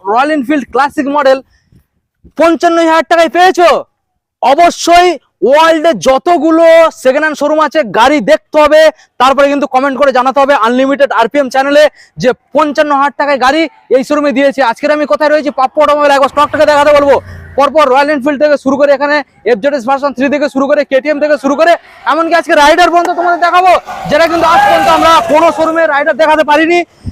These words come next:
তারপর আমরা এখানে দেখাবো স্কুটার লাইন বাই লাইন রয়েছে, তারপর আমাদের একবার দেখাবো ভার্সন এস, ভার্সন টু, কি নেই আজকের, মানে কি নেই? তোমরা এত যে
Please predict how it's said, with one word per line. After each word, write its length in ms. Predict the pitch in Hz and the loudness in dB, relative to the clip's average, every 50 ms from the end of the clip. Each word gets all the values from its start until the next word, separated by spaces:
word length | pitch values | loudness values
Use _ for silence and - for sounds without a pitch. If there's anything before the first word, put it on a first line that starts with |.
| - _ _ | -16 _ _
তারপর 240 | 302 311 311 311 320 | 0 2 2 2 2
আমরা 200 | 311 320 311 302 | 2 2 2 0
এখানে 160 | 285 311 302 | 2 0 0
দেখাবো 280 | 302 302 294 311 311 | 2 0 2 0 -2
স্কুটার 280 | 294 - 277 302 311 302 | -2 -2 -2 0 0 2
লাইন 240 | 285 285 294 302 302 | 2 2 0 0 0
বাই 120 | 302 302 | 0 2
লাইন 260 | 294 285 294 302 285 | 2 2 0 0 2
রয়েছে, 240 | 294 311 285 262 311 | 2 2 2 0 -2
তারপর 260 | - 277 269 269 285 | -2 0 -2 0 0
আমাদের 280 | 294 294 285 294 294 302 | -2 -2 0 0 -2 -2
একবার 200 | 285 262 311 269 | -2 -2 -4 -4
দেখাবো 280 | 254 277 277 294 311 320 311 - - - - _ _ 147 131 | -4 -2 -2 0 2 2 0 0 -2 -8 -20 _ _ -12 -4
ভার্সন 420 | 214 262 294 269 - 330 311 302 262 - - | -2 -2 -2 -2 -2 -2 -2 -2 -2 -2 2
এস, 300 | 254 277 294 302 294 - - 165 | 4 4 4 4 2 0 -8 -6
ভার্সন 420 | 202 240 269 254 - 302 294 262 | -4 -4 -4 -2 -4 -6 -6 -6
টু, 380 | - _ - 311 320 339 339 - _ _ _ _ _ _ _ _ _ _ _ _ _ - - _ _ _ _ - - - | -12 _ -2 0 0 0 -2 -4 _ _ _ _ _ _ _ _ _ _ _ _ _ -20 -20 _ _ _ _ -20 -4 0
কি 200 | 349 403 440 403 | 2 2 2 2
নেই 180 | 392 403 392 370 | 0 0 0 0
আজকের, 400 | 359 320 - - 320 277 220 220 | 0 -2 -2 0 0 0 2 2
মানে 140 | 269 285 - - _ | 0 0 -2 -4 _
কি 200 | - 330 392 403 | 0 2 2 2
নেই? 240 | 381 359 330 294 247 | 4 2 2 0 0
তোমরা 500 | - - 277 302 330 330 339 339 339 285 - - | -2 -2 -2 0 2 2 2 2 0 -2 -4 -8
এত 280 | 220 - _ _ 330 339 | -10 -10 _ _ -4 -2
যে 100 | 320 | -2